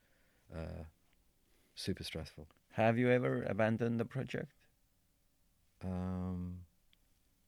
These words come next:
Speaker 1: no.
Speaker 2: Do you wish you had? <laughs>
Speaker 1: No, I, no, no, okay, so I, I, I, I,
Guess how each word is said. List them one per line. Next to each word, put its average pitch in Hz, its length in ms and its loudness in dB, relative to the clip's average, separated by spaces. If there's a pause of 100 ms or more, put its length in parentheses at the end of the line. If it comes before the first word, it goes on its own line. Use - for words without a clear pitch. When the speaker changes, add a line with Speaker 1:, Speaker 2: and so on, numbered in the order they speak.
(1900)
Speaker 1:
no. 87 200 -6 (1200)
Speaker 2:
Do 90 80 0
you 85 120 2
wish 87 260 0
you 110 60 -2
had? 117 320 -2 (380)
<laughs> 95 400 6 (180)
Speaker 1:
No, 113 120 2 (100)
I, 123 220 12
no, 135 200 6
no, 131 140 8 (180)
okay, 131 260 10
so 110 480 8
I, 113 140 12 (120)
I, 110 180 10 (280)
I, 107 440 8 (1700)
I, 101 680 2